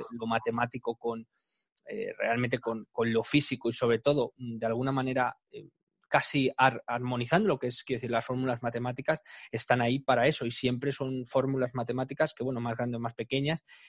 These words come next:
eh, te dan, eh, una composición correcta y exacta de, de, de cómo es el resultado, ¿no? Para que realmente, mm, casi mecánicamente, ¿no? llegues a, a, a un estado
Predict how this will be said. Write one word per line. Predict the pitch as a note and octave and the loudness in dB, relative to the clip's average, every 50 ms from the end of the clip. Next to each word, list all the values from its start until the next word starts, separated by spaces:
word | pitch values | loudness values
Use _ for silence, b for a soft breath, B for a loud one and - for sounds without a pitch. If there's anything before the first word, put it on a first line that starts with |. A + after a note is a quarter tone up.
| b b b - | b b b 0
eh, | - A#2 A2+ A2+ A2+ A2 A2 - _ - | 4 6 8 8 8 6 4 2 _ 8
te | D#3 C#3+ C#3 | 10 10 10
dan, | C3+ C#3+ D3 D#3 E3 F3 E3+ _ _ | 12 10 8 8 6 2 -2 _ _
eh, | - C3+ B2 - | -8 -8 -6 -2
una | C#3 C#3+ D3 D3 | 0 0 0 2
composición | D#3 D3 C#3+ C3+ C3 C#3+ D3 E3 F3 F3+ _ _ _ - | 0 -2 -2 -2 -2 -2 -2 -2 -4 -6 _ _ _ -10
correcta | - C3 C3 A#2+ B2+ C#3 D3+ D3 _ - F3 F3 | -6 -4 -2 2 4 4 4 4 _ 2 4 4
y | E3 D3+ | 4 4
exacta | C3+ - - C3+ C3 - - - F3 F#3+ B B B B B B | 0 2 0 -2 -2 0 0 0 0 0 B B B B B B
de, | - B2+ B2 A#2 A2+ A2+ - - | -2 2 2 4 4 2 0 -4
de, | A#2+ A2+ A2 A2 A2 - | -4 -4 -4 -4 -4 -4
de | B2+ B2 A#2 | -6 -6 0
cómo | - C3+ C#3 C#3+ D#3+ | 2 4 4 6 4
es | D#3 - | 4 4
el | E3 C3 | 2 2
resultado, | A#2+ B2+ A#2 - - A#2 A#2+ B2 F3+ F#3 E3 C3+ | 2 -2 -4 -4 -4 -6 0 2 4 4 4 2
¿no? | C3 D#3 F3+ | 0 -2 0
Para | D3 C3+ B2 A#2+ | 0 0 0 2
que | - A#2 A2+ - - | 0 -2 -2 -2 -2
realmente, | - A#2 A#2 A#2+ A#2+ B2 B2 B2 C#3+ D3 - | -4 -2 -2 -2 -2 -4 -2 0 0 0 0
mm, | C#3+ C#3 | 0 -2
casi | C3+ - D3+ B2+ - - D3+ | 2 4 4 4 4 4 4
mecánicamente, | C3+ C3 C3 A#2+ A#2+ - D#3 D#3 D#3 D#3 D3 - D#3+ D3 D3 D3 D#3 D#3 D#3 D3+ - F3 F#3+ B B B B B B B B B - | 6 6 6 6 8 8 8 8 6 4 4 4 4 4 4 4 2 2 0 0 0 -2 -2 B B B B B B B B B -10
¿no? | C3 B2 B2 B2+ | -4 0 0 0
llegues | C3 C3 B2+ B2 B2+ B2 - | 2 2 2 2 2 0 0
a, | C#3 B2+ B2 A#2+ | 0 2 2 2
a, | - - - A#2 A2+ A2+ - | 0 0 0 0 0 0 -2
a | - - A2+ | -2 -4 -4
un | A#2 A#2+ C3 C3 | -2 0 0 0
estado | B2 - D3 C#3+ - | 6 6 8 8 8